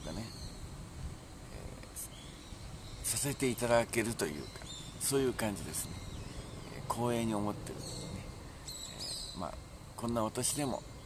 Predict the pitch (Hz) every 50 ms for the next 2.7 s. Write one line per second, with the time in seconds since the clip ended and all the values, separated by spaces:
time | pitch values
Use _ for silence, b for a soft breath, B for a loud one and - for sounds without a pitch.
0 | - - - - - 113 117 117 113 117 - 120 117 - 143 160 160 147 110 -
1 | - - - 110 147 156 - 156 135 113 104 101 - - 101 95 95 101 107 120
2 | 135 127 95 - - - 175 160 - 135 113 95 78